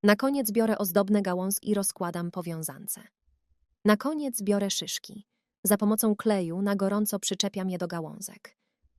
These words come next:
Robię to losowo, żeby wyglądały naturalnie. Taka wiązanka jest prosta w wykonaniu.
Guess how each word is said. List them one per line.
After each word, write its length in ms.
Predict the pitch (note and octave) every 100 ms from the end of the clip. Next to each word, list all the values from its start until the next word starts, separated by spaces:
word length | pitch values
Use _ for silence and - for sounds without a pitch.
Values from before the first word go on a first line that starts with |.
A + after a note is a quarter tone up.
| _ _
Robię 260 | A3 A3 A#3
to 100 | A#3
losowo, 460 | A3+ - E3 D#3+
żeby 220 | E3 F3 E3+
wyglądały 520 | F3 F3 F3+ F3+ F#3+
naturalnie. 680 | F#3+ G3 F3+ D#3+ F3+ F#3 - _ _ _ _ _
Taka 240 | B3+ B3
wiązanka 480 | A3 G#3+ A3 A3+ A#3
jest 260 | A3 -
prosta 480 | - B3 G#3+ - F#3+
w 60 | F3
wykonaniu. 720 | F3 F#3 G3 F3+ D#3 D#3+ G#3